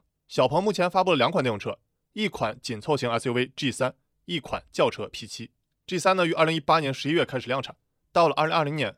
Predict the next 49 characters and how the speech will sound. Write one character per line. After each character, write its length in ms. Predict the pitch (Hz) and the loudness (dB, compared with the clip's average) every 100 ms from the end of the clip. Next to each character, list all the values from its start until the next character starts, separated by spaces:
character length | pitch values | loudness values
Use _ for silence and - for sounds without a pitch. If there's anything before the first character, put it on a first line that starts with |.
| _ | _
七 220 | - 165 | -4 0
月 100 | 135 | 0
三 220 | - 135 | 0 -2
十 100 | 127 | -2
一 80 | 147 | -2
日， 140 | 139 _ | -4 _
总 220 | - 101 98 | -10 -8 -2
共 180 | 127 | 0
卖 160 | 127 123 | 2 2
了 140 | 98 | 0
一 160 | 104 110 | -6 -2
万 180 | 135 117 | 0 2
八 180 | 120 120 | 0 0
千 200 | 123 120 | -2 -8
七 120 | 123 | -8
百 120 | 110 | -8
四 100 | 117 | -8
十 80 | 113 | -6
一 80 | 135 | -6
辆。 100 | - _ _ _ | -8 _ _ _
那 120 | 165 | -2
虽 160 | - 196 | 4 4
然 160 | 170 | 6
呢， 140 | 170 139 | 2 -2
小 220 | - 98 | -4 -6
鹏 160 | 113 127 | -4 -6
G 160 | 151 | -4
三 200 | 131 143 - _ - | 0 -2 -2 _ -10
说 260 | - 185 | 0 2
是 120 | 185 | 2
二 200 | 151 151 | 2 4
零 200 | 135 139 | 4 2
一 100 | 160 | -4
九 220 | - 113 98 | -8 -8 -8
年 180 | 101 | -6
在 160 | 117 127 | 0 0
中 180 | - 143 | 2 0
国 80 | 135 | 2
销 140 | 143 | 2
量 100 | 131 | 2
排 140 | - | 0
名 100 | 120 | -6
前 160 | 127 117 | -4 -2
三 160 | 139 135 | 0 0
的 60 | |
S 160 | 107 107 | -2 -4
U 60 | |
V 100 | 107 | -4
了， 140 | 113 | -4